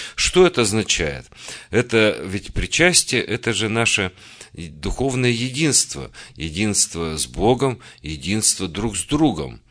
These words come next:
И вот если иногда спрашивают, можно ли там крестить детей, может, не надо этого делать. Если родители и дети вместе идут, э, к чаше, а если еще там есть и бабушка с дедушкой, к примеру,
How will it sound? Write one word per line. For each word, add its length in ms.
И 400
вот 280
если 480
иногда 640
спрашивают, 600
можно 500
ли 120
там 180
крестить 460
детей, 320
может, 300
не 80
надо 340
этого 320
делать. 380
Если 540
родители 680
и 80
дети 500
вместе 640
идут, 340
э, 420
к 100
чаше, 600
а 200
если 260
еще 320
там 180
есть 420
и 40
бабушка 680
с 100
дедушкой, 560
к 60
примеру, 680